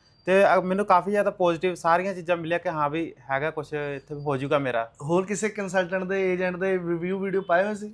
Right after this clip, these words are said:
Speaker 1: ਨਹੀਂ ਜੀ, ਕਿਸੇ ਤੇ ਵੀ ਮੈਨੂੰ ਕੁਛ ਨਹੀਂ ਮਿਲਿਆ।
Speaker 2: ਵੀਜ਼ੇ ਦਿਖਾਈ ਜਾਣਗੇ, ਪਾਸਪੋਰਟ
Speaker 1: ਹਾਂਜੀ,
Speaker 2: ਹੈ?
Speaker 1: ਹਾਂਜੀ, ਬਸ ਇੱਕ ਦੋ ਹੋਣਗੇ, ਉਹਨਾਂ ਨੂੰ ਬਾਰ-ਬਾਰ ਰਿਪੀਟ ਕਰਨਗੇ, ਪਰ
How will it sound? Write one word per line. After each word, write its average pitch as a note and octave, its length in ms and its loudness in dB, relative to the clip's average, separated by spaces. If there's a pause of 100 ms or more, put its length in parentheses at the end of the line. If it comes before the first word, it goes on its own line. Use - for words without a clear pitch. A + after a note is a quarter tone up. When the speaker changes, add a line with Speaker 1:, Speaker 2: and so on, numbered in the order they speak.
(100)
Speaker 1:
ਨਹੀਂ E3 260 2
ਜੀ, C3+ 140 -2
ਕਿਸੇ D3+ 280 -2
ਤੇ F#3 160 4
ਵੀ F3+ 60 -2
ਮੈਨੂੰ F3 180 -4
ਕੁਛ D#3 220 -2
ਨਹੀਂ D#3+ 120 -6
ਮਿਲਿਆ। A2 360 -6
Speaker 2:
ਵੀਜ਼ੇ F3 280 0
ਦਿਖਾਈ G3 260 4
ਜਾਣਗੇ, F#3 340 0
ਪਾਸਪੋਰਟ F3+ 440 4
Speaker 1:
ਹਾਂਜੀ, F3+ 260 6
Speaker 2:
ਹੈ? D3+ 40 6
Speaker 1:
ਹਾਂਜੀ, C3+ 160 0
ਬਸ F#3+ 220 4
ਇੱਕ G3+ 220 2
ਦੋ G3+ 220 6
ਹੋਣਗੇ, F#3+ 220 2
ਉਹਨਾਂ G3 220 4
ਨੂੰ G3+ 120 -2
ਬਾਰ-ਬਾਰ F3 300 4
ਰਿਪੀਟ F3 320 -4
ਕਰਨਗੇ, F#3+ 260 0
ਪਰ F#3+ 340 4